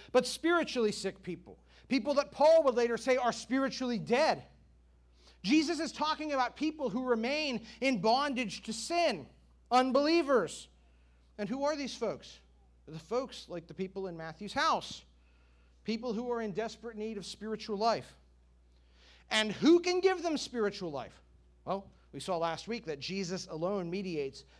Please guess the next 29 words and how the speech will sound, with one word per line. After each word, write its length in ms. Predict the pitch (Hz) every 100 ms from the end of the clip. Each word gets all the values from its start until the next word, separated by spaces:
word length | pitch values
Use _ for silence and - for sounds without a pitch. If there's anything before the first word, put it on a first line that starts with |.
| _
God's 380 | 180 175 180 175
authority 420 | 170 165 151 156
to 80 | 160
forgive 320 | 160 147 156
sin. 380 | - 269 202 135 - -
And 140 | 214 226
so 220 | 247 254
if 140 | 247
the 80 | 233
people 400 | 226 330 330 277
in 80 | 240
the 80 | 220
house 420 | 269 311 214 - - -
are 100 | 240
to 60 |
have 240 | 226 226 226
any 300 | 269 311 330
hope 440 | 247 311 269 190 - -
at 160 | 220
spiritual 580 | 220 - 285 294 - 294
life, 280 | 208 208 240 - -
they 200 | 160 233
need 280 | 269 277 240
Jesus. 560 | 156 233 214 156 - -
And 100 | 170
that's 160 | 185 -
Jesus' 360 | 202 175 202
first 280 | - 190 -
answer. 300 | 170 156 -